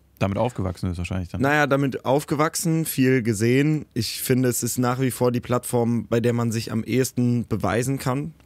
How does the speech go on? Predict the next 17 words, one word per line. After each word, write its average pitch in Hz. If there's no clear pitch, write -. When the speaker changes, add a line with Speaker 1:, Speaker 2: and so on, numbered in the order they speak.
Speaker 2:
Du -
kannst 120
fette 139
Projekte 127
alleine 113
umsetzen. 151
Das 101
ist 131
im 123
Stream, 139
ab -
einem 123
gewissen 117
Zeitpunkt 127
brauchst 120
du -
immer 139